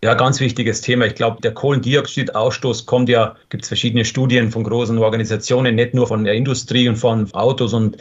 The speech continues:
Verkehrsmitteln, sondern auch ganz stark von der Nahrungsmittelproduktion. Fleischindustrie ist einer der größten C O zwei Verursacher, Landverbraucher. Und mit United Natural Foods haben wir den Weltmarktführer im Bereich der Organic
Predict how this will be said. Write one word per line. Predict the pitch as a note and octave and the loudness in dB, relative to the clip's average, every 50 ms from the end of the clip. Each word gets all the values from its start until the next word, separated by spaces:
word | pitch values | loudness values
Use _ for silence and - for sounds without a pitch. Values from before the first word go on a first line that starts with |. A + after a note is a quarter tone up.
| - - - - - - | -16 -20 -20 -20 -10 -6
Verkehrsmitteln, | - A2 - - A#2+ B2+ B2+ - A#2+ G#2+ G#2 | -6 -4 0 2 2 4 4 2 0 0 0
sondern | - B2 A#2+ A#2+ A#2 | -2 -2 0 0 -2
auch | A#2 | -2
ganz | - G#2 A#2 - | -2 -2 -2 -2
stark | - - A#2 A2 - | 0 0 -2 0 0
von | A2+ A2 | -2 -2
der | G#2+ | -2
Nahrungsmittelproduktion. | G2+ F2+ G#2 B2 C3+ A2+ - A2 A2 A2 G#2+ - - G2+ G2+ G2 F#2+ - - - G2 F2+ E2+ F2+ E2 - | -2 -2 -2 -2 -2 -2 -2 -4 -4 -4 -6 -6 -4 -4 -4 -4 -6 -6 -6 -4 -4 -4 -4 -6 -10 -10
Fleischindustrie | - - F2+ F#2+ A2+ A#2+ - C3+ C3+ B2+ B2 A2 - - - B2+ B2 B2+ B2 B2 | -4 0 2 2 2 2 2 4 4 4 4 2 0 -2 0 2 4 4 4 2
ist | A#2+ A2+ - - | 2 0 -2 -2
einer | - G#2+ A2 A2 A2 | -2 0 0 0 0
der | A2 A#2 | 0 0
größten | A2+ A#2+ A#2+ A#2 - - A#2+ A2+ | 0 0 0 0 -2 0 -2 0
C | A2+ - A2 | 0 2 0
O | A2 G#2+ | 0 0
zwei | G#2+ - G2 G2 A#2 A#2 | 2 2 2 4 4 4
Verursacher, | A#2+ B2+ A#2+ A#2+ B2 G2+ B2 A2+ G#2 A2+ A2 | 4 2 2 2 2 4 2 2 2 2 2
Landverbraucher. | G#2 G2 A2 B2 B2 - B2 G2 - A2 G#2+ A2 A#2 A#2 - A#2+ A2 G#2 - | 2 2 0 2 2 4 4 4 4 4 4 4 2 2 2 2 0 0 -2
Und | - B2+ A#2+ A2+ A#2 - | -2 0 0 0 0 0
mit | A#2+ A#2 A2+ A#2 | 0 0 0 0
United | - A#2 A2 G#2+ G2+ A#2 A2+ A#2 A#2 A2 | 2 2 4 4 4 2 2 2 0 0
Natural | A2+ A2 A2 A2 - A#2+ A2 | 2 0 0 0 0 -2 -2
Foods | A2+ - C3 B2+ B2+ - A#2+ | 0 -2 -2 -2 -2 0 2
haben | A#2 | 2
wir | A2+ G#2+ | 2 2
den | A2 A2+ A2 G#2 | 2 0 0 2
Weltmarktführer | F#2+ A2 B2+ B2 - B2 A2+ A#2 - - - A#2 A2 - | 4 2 2 2 2 0 0 -2 -4 -6 -6 -6 -4 -4
im | A2+ A2 | -4 -2
Bereich | A2 G#2 F#2 G2 A2 A2 A2+ | -2 -2 -2 0 -2 -2 -2
der | - A2 G2+ G#2 | -4 -4 -2 -2
Organic | A2 A2 - - G#2+ A2 A#2 A#2 A2 A#2 - - | -4 -4 -2 0 0 2 2 0 -2 -4 -8 -16